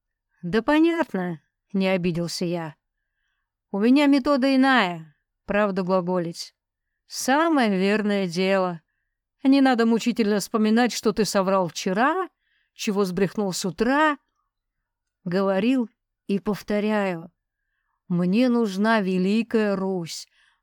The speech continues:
богатая, сильная, чтобы ни одна сволочь даже пикнуть не смела в нашу сторону.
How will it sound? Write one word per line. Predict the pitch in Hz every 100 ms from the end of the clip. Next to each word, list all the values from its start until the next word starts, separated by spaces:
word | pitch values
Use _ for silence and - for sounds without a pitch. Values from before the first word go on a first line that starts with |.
| 165
богатая, | 202 208 185 214 196 190 180 175
сильная, | 175 - - 254 262 247 196 185 180 170 - _ _ _ _
чтобы | - - 220 214
ни | 233
одна | 240 240 240 247
сволочь | - 214 247 254 208
даже | 196 233 214 247 185 _
пикнуть | - 285 262 247 233 214
не | 214 214
смела | - 214 202 196
в | 190
нашу | 190 165 185
сторону. | - 208 185 180 180 175